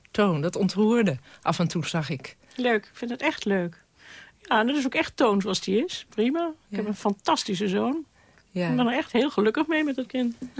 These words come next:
Speaker 1: Ja, en u vond het af en toe, zei u, van ja, inderdaad vervelend... zo'n moeder die werkt, die er dan niet is.
Speaker 2: Ja, dat, dat, dat, dat, wat ik net ook al zei, hè. Dat,
Speaker 1: Ja.
Speaker 2: eh, gaf je best schuldgevoelens, hè. En, en dan,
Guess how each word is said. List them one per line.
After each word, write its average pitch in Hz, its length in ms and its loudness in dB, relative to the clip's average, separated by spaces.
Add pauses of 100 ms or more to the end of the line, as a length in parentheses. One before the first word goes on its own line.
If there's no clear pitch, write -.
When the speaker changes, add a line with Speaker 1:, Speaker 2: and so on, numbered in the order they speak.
(180)
Speaker 1:
Ja, 185 180 0
en 185 100 4
u 214 60 6
vond 202 240 2
het 202 140 2
af - 180 0
en 208 80 4
toe, 226 200 -2
zei 220 300 2
u, 214 60 2
van 208 180 2
ja, 202 200 6
inderdaad 185 500 2
vervelend... 185 580 2
zo'n 170 180 0
moeder 170 240 2
die 160 160 -2
werkt, 160 500 -2
die 170 120 2
er 165 80 2
dan 160 160 2
niet 151 180 0
is. 143 280 -2 (140)
Speaker 2:
Ja, 220 280 2
dat, 262 160 -2
dat, 214 160 -2
dat, 170 240 -4
dat, 196 180 -6
wat 220 180 2
ik 190 120 0
net 202 200 2
ook 262 100 -2
al 302 120 2
zei, 208 340 2
hè. 277 140 0
Dat, 320 120 0
Speaker 1:
Ja. 202 180 2
Speaker 2:
eh, 220 160 -2
gaf - 180 -6
je 247 100 -4
best 277 260 -2
schuldgevoelens, 247 760 0
hè. 320 160 -2
En, 233 160 0
en 220 160 -4
dan, 214 120 -4